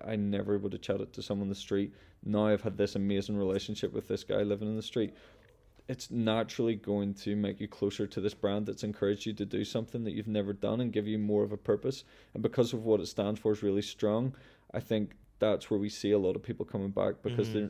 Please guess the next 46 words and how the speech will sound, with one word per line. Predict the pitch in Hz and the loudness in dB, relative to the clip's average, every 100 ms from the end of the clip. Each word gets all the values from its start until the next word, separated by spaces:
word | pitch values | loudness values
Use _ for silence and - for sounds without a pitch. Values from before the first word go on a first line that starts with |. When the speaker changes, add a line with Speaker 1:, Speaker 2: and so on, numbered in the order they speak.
| - | -2
Speaker 1:
they, | 107 | 2
they | |
know | 104 104 | 2 4
that | 101 | 4
we're | 104 | 2
not | 104 98 | 2 0
just | - 98 - | -4 -10 -6
throwing | 98 101 | -4 -4
stuff | 98 104 104 | -2 -2 0
out | 98 - | 0 0
for | - | -4
the | 101 | -6
sake | - 101 107 | 0 0 2
of | 120 | 2
it. | - - - _ | 0 -4 -20 _
There's | 101 | -6
purpose | - - 101 113 | -2 2 2 2
behind | - 117 120 120 | -2 0 2 2
it, | 101 - - - | 0 -4 -18 -6
and | 110 | 0
they | 104 | 0
feel | - 107 | 4 4
part | 101 - 98 | 4 2 2
of | 104 | 2
that. | 123 123 - - _ | 2 0 -6 -20 _
We | - | -2
get | 104 90 | 2 2
messages | 101 101 104 104 | 2 -2 -4 -4
of | 101 - | -4 -4
people | 101 104 | -2 -2
being | 104 98 | 0 0
like, | 98 - - _ _ - | -2 -4 -20 _ _ -12
it | - 110 | -6 -4
might | 92 110 107 | -2 -2 0
be | 98 | -4
just | 98 - | -4 0
a, | 98 - - | 0 -2 -10
a | - | -8
customer | - 104 - 107 101 | -4 -2 -2 0 0
message | 98 101 101 101 | 0 -2 -4 -4
that | 87 | -6
we | |
send | - 101 95 | -2 -2 0
out | 95 104 | 0 0
that | - 101 | -4 -4
says, | 101 98 95 | 0 2 0